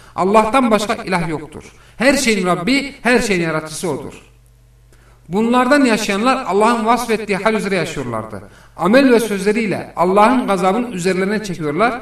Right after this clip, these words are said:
ve ona isyanda ileri gidiyorlardı. Onlardan ölenler ise Allah'ın onların sözlerini ve amellerini vasıflandırdığı gibi onun azabına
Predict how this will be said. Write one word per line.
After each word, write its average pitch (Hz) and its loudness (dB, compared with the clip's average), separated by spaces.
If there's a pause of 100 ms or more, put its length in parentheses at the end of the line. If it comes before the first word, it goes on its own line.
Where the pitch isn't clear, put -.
(220)
ve 185 -2
ona 233 2
isyanda 214 -2
ileri 190 -2
gidiyorlardı. 131 -6 (340)
Onlardan 214 0
ölenler 214 2
ise 147 -4 (200)
Allah'ın 196 2
onların 202 -2
sözlerini 202 -2
ve 160 -4
amellerini 170 -2
vasıflandırdığı 175 -2
gibi 220 -6 (180)
onun 220 0
azabına 156 -2